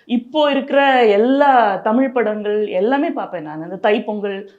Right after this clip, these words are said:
அ, இந்த மாதிரி யாரும் பார்க்காத தமிழ் திரைப்படங்கள் எல்லாமே நான் பார்ப்பேன்.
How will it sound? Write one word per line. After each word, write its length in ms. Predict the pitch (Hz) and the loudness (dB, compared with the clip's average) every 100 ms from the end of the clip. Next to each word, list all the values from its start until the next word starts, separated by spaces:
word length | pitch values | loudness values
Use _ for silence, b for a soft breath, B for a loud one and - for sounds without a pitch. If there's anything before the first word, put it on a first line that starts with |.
| b - | b -10
அ, 300 | 196 196 190 | -4 -2 -2
இந்த 120 | 196 220 | -2 -2
மாதிரி 500 | 220 233 285 226 185 180 - | -2 -2 -4 -4 -4 -6 -10
யாரும் 420 | 185 202 262 311 | 2 8 8 6
பார்க்காத 520 | - 226 240 269 302 320 | 4 4 4 2 2 2
தமிழ் 280 | 233 247 | -2 -2
திரைப்படங்கள் 500 | 233 226 214 196 196 | -2 -4 -4 -6 -6
எல்லாமே 380 | 185 175 214 254 | -4 -2 0 0
நான் 200 | 247 208 | -2 -4
பார்ப்பேன். 440 | 175 156 151 180 | -6 -8 -10 -12